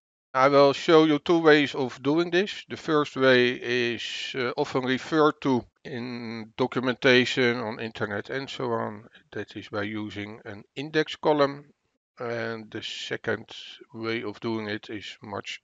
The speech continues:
faster, and I came up with this myself. So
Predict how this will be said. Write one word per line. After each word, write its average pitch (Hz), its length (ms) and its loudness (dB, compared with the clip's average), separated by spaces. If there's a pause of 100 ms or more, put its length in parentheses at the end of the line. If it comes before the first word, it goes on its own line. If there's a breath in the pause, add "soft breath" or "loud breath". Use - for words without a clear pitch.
faster, 143 720 0 (200)
and 101 380 -12 (140)
I 104 320 -12
came 104 280 -16
up 95 180 -20
with 95 160 -16
this 101 220 -16 (500)
myself. 107 840 -4 (1080)
So 123 420 2